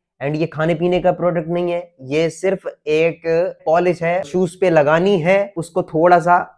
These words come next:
रफ करना है, फिर उसके बाद एक तौलिए से पोंछ लेना है भाई। तो ऐड में भाई किसी भी तरीके का कोई तौलिया नहीं दिखाया गया था और सेम प्रोडक्ट है, नेचुरल तरीके से बना हुआ है। इसमें नारियल का तेल, पता नहीं क्या क्या पड़ा हुआ है भाई।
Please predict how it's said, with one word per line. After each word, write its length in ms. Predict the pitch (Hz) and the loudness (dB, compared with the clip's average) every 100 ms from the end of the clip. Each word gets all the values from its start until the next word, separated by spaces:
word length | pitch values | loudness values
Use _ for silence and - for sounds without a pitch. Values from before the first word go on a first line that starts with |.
| - | -2
रफ 260 | 151 160 - | 0 2 2
करना 320 | 180 196 190 | 4 4 4
है, 180 | 196 170 | 2 0
फिर 100 | 175 | -2
उसके 260 | 175 180 | -2 0
बाद 320 | 160 156 180 - | 4 6 4 0
एक 220 | 185 185 | -6 0
तौलिए 320 | 160 151 160 | 0 2 0
से 180 | 147 196 | 0 -2
पोंछ 400 | 214 233 226 - | 0 4 4 4
लेना 240 | 151 127 | 0 -2
है 60 | 117 | -4
भाई। 140 | 107 | -8
तो 480 | 101 _ _ _ 131 139 | -10 _ _ _ -10 0
ऐड 200 | 156 202 | 2 4
में 140 | 226 | 4
भाई 300 | 208 220 220 - _ - | 4 4 0 -14 _ -8
किसी 180 | 170 214 | -2 0
भी 100 | 226 | 0
तरीके 360 | 220 185 170 | 2 2 2
का 100 | 202 | 0
कोई 260 | 202 175 180 | 2 2 2
तौलिया 320 | 175 170 180 | 2 2 2
नहीं 100 | 180 | 2
दिखाया 280 | 170 160 175 | 2 4 4
गया 140 | 175 | 4
था 100 | 170 | 0
और 240 | 196 165 180 | -2 -2 -2
सेम 420 | - - 233 233 | -6 0 0 0
प्रोडक्ट 500 | 233 180 156 151 - | 0 0 0 -2 -6
है, 100 | 107 - | -10 -2
नेचुरल 480 | 165 190 190 208 233 | 4 4 4 0 2
तरीके 360 | 202 202 202 | 2 4 2
से 80 | 208 | 2
बना 180 | 196 175 | 2 2
हुआ 160 | 175 | 4
है। 60 | 196 | 4
इसमें 200 | 185 202 | 4 0
नारियल 480 | 190 151 160 180 180 | 2 2 2 2 2
का 120 | 185 | 0
तेल, 360 | 180 160 165 175 | 0 -4 -4 -4
पता 260 | 165 156 | -4 -2
नहीं 160 | 175 175 | -4 -6
क्या 220 | 170 139 | -6 -8
क्या 200 | 135 151 | -4 -4
पड़ा 220 | 143 123 | -2 -4
हुआ 200 | 117 123 | -4 -4
है 60 | 127 | -4
भाई। 220 | 113 120 | -6 -16